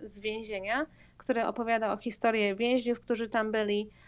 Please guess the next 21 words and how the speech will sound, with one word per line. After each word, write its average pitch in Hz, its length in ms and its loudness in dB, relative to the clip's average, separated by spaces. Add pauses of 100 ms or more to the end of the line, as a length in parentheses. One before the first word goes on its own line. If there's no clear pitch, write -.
też 226 120 -6
historię 226 520 -2
największych 220 520 -2
ucieczek. 247 640 4
Z - 60 -2
tego, 233 220 0
co - 140 -10
wiem, 233 180 -2
to 240 100 -2
było 247 280 2
kilka 247 340 -2
takich 226 340 -6
ucieczek 226 440 -2
z 196 380 0
więzienia, 247 520 0
ale 233 340 4 (340)
żadna 247 420 2
jakby 226 340 0
nie 226 180 -6
jest 226 140 -4
zanotowana, 226 640 -4